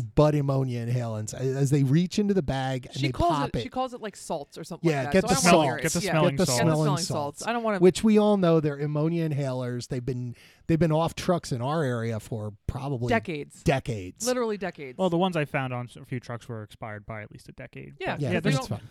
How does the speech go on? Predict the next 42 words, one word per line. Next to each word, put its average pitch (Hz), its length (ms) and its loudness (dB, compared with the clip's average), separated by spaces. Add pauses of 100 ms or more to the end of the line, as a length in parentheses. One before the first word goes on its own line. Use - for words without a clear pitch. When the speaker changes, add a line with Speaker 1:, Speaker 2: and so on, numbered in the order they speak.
Speaker 1:
you 208 80 -10
don't 226 160 -8
use 247 160 -10
them 220 120 -12
'cause 202 140 -10
they're 208 100 -6
inhumane. 180 520 -14 (160)
Speaker 3:
No, 220 120 -2
Speaker 1:
That's 117 120 0
what 113 100 -8
you 147 60 -6
Speaker 3:
and 156 80 -4
Speaker 1:
do. 156 60 0
Speaker 3:
they're, 151 320 -2
they 139 120 -6
don't 139 180 -6
actually 127 360 -10
have 120 100 -4
any 170 120 4
Speaker 2:
And 170 80 2
Speaker 3:
medical 120 200 -6
Speaker 2:
they 165 80 10 (140)
Speaker 3:
benefit. - 60 -4
Speaker 2:
pop 208 360 -4
these, 180 300 4
and 147 180 2
you 175 140 8
can 160 180 0
see 180 480 0
on 185 240 0
the 190 80 -2
camera, 113 440 -2
and 110 100 -2
if - 100 -8
you 104 60 -10
don't 113 220 -6
believe 196 300 4
me, 170 140 4
I 110 60 -2
might 107 200 -6
be 190 100 2
wrong, 170 340 0